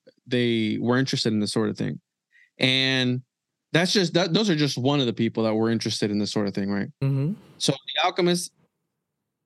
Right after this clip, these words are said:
Speaker 1: unlimited money, sure, gold. All right, what's next? Uh, let's see, live forever, immortality. Yeah, we got that too.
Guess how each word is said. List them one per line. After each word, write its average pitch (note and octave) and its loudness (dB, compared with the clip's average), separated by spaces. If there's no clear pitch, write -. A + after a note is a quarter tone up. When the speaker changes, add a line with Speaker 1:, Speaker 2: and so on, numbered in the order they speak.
Speaker 1:
unlimited F3+ 4
money, G3+ 2
sure, C3+ 0
gold. C#3 0
All C3+ 2
right, C3+ 2
what's D3+ 0
next? C#3 -2
Uh, C#3 2
let's C#3 -2
see, C#3 2
live F3+ 2
forever, G#3+ 2
immortality. G3+ 0
Yeah, C3 2
we D3 4
got D#3+ 0
that D#3 0
too. D3+ 2